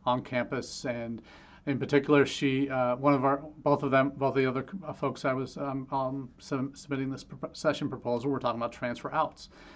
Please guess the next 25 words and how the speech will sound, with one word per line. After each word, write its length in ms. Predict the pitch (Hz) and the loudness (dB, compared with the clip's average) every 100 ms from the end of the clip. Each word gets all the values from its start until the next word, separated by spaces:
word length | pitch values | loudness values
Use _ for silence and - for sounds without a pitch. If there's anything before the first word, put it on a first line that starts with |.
| - - | -14 -6
and 160 | 120 | -6
how 220 | 104 123 | -2 -2
that's 220 | 120 127 - | -2 -4 -4
this 240 | 139 - | -6 -2
kind 160 | 147 127 | -2 -2
of, 120 | 123 - - | -4 -14 -10
not 200 | 139 - | -8 -6
quite, 340 | - 147 131 | 4 6 6
but 100 | 139 | -4
it's 140 | 131 - | -8 -4
the 100 | 139 | -6
equivalent 540 | - - 151 127 131 - - - - | -4 0 2 2 -2 -4 -20 -20 -2
of 300 | 139 131 113 | 2 2 0
the 60 | - | -10
students 420 | - 143 135 127 | 0 2 4 2
that 180 | 143 143 | -4 -6
come 240 | 139 131 | -2 0
in 280 | 131 127 123 | 0 -2 -4
and 100 | 127 | -4
then 180 | 123 123 | -2 -2
disappear. 580 | 123 120 131 - 123 120 - - - - | -4 -4 -6 -4 -6 -6 -16 -20 -20 -8
Uh, 200 | 123 120 | -4 -4
they 220 | 110 120 | -4 -6
transfer 520 | 113 - 127 113 135 123 | -6 -2 -2 -2 0 2
out, 340 | 120 123 - | 2 -2 -10